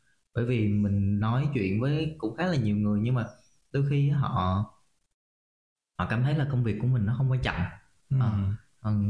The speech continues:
Speaker 1: bởi vì mình là một trong số rất nhiều sự lựa chọn của họ. Nên là mình cũng không hiểu là thật sự người ta đang muốn gì.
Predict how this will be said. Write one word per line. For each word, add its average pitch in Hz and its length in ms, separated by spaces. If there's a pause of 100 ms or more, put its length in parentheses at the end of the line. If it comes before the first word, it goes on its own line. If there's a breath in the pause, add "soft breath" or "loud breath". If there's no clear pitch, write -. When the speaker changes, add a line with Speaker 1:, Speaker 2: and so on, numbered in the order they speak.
(120)
Speaker 1:
bởi 110 100
vì 127 120
mình 104 220
là 92 140
một 95 300
trong 113 240
số 127 200
rất 170 120 (100)
nhiều 92 440
sự 98 140
lựa 92 180
chọn 90 200
của 101 100
họ. 85 400 (560 loud breath)
Nên 127 260
là 95 420
mình 95 420
cũng 113 100
không 139 160
hiểu 98 140
là 135 120 (160)
thật 101 140
sự 101 100
người 107 140
ta 123 100
đang 135 180
muốn 160 140
gì. 98 280